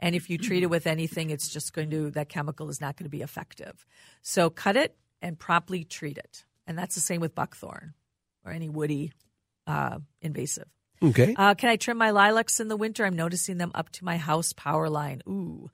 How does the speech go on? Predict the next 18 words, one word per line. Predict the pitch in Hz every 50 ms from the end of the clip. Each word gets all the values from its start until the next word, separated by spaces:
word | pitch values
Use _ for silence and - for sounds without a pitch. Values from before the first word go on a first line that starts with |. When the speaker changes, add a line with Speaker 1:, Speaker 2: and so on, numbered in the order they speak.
| _ _ _ _ _ _ -
Speaker 1:
If | 190 170 - -
they | 202 196 196
are | 185
growing | 170 170 214 214 220 214 196
into | - - 202 226 240
your | 247 254
power | 247 - - 208 214 220
line, | 220 226 220 220 226 226 226 -
I | 151 170 180
would | 190 196 190
maybe | 170 175 180 185 180 190
contact | 185 - - 170 170 175 - - 175 170 165 - -
your | 160 160
power | - - - 156 151 151 147 143
company | 151 - - 185 175 - 147 139 143 127 104
to | -
come | - - 160 147 143
out | 139 139